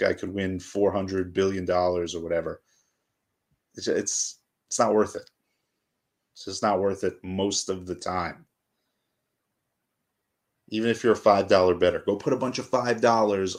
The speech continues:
on a bunch of individual prop bets and try and may-, try and win more than you lose. Just a better idea. Anyway,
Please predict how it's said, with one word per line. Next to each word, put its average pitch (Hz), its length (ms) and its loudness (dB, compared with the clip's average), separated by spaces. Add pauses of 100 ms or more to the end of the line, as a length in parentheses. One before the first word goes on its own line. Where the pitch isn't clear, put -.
on 95 160 -4
a 92 40 -4
bunch 95 280 -2
of 92 100 -4
individual 98 580 -2
prop 82 340 -4
bets 85 340 -4 (340)
and 98 140 -8
try 123 240 4
and 123 160 2
may-, 113 220 4
try 123 240 0
and 131 120 -2
win 120 160 2
more 120 220 2
than 123 160 -2
you 127 80 0
lose. 151 500 2 (2750)
Just - 220 -8
a - 20 -8
better 101 300 6
idea. 85 400 -6 (1600)
Anyway, 95 420 2